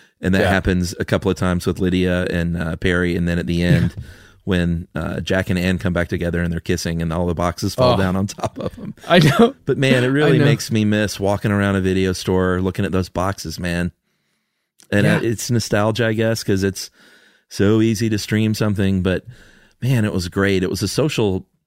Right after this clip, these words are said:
Speaker 1: scene, you know, it was people vying for the same thing. It was,
Speaker 2: Mm-hmm.
Speaker 1: it was checking that Blockbuster cart of things that were returned but not shelved yet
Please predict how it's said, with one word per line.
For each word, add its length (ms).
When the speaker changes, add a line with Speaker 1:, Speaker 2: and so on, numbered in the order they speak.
Speaker 1:
scene, 380
you 100
know, 220
it 80
was 260
people 240
vying 320
for 120
the 100
same 260
thing. 420
It 100
was, 240
Speaker 2:
Mm-hmm. 280
Speaker 1:
it 40
was 120
checking 320
that 160
Blockbuster 540
cart 380
of 100
things 220
that 100
were 140
returned 460
but 120
not 160
shelved 360
yet 280